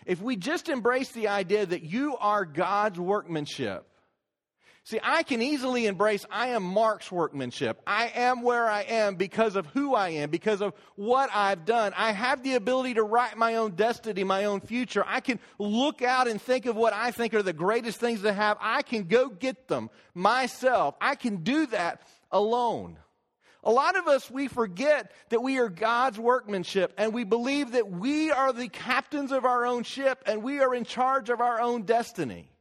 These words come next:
But yet we are his workmanship. We are created in Christ Jesus for good works, which God prepared beforehand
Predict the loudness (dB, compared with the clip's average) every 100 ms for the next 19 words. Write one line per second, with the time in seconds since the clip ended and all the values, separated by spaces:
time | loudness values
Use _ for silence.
0 | _ _ _ _ _ _ _ _ _ _
1 | _ _ -2 0 0 -2 0 2 2 -2
2 | -2 -2 0 -2 -2 -4 -8 -8 -10 -10
3 | -12 -20 _ _ _ _ _ _ -4 0
4 | 0 0 -4 0 2 0 -2 0 0 0
5 | 0 0 0 -6 -10 -6 -6 -6 -8 -8
6 | -16 -18 _ _ _ -4 0 2 2 0
7 | 0 -2 -8 -20 _ _ 0 0 0 0
8 | 2 2 0 0 0 0 0 0 -4 -2
9 | 0 0 0 -4 -6 -6 -6